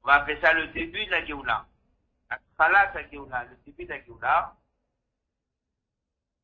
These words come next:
Et c'est pas encore ce qu'on appelle dans le Rambam Mashiach Vadaï. C'est la deuxième étape. Mais on est dans la première étape.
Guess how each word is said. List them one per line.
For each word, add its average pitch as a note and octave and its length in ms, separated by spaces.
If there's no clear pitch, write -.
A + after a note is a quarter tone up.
Et C#3+ 640
c'est - 120
pas G#3 200
encore F#3 340
ce - 40
qu'on E3+ 100
appelle E3+ 280
dans F3 100
le E3 80
Rambam F3 360
Mashiach E3 360
Vadaï. D#3 340
C'est C#3 100
la B2+ 680
deuxième E3 300
étape. A#2 320
Mais E3 80
on F#3 40
est G#3+ 100
dans A3 100
la G#3 100
première G3 320
étape. F3 260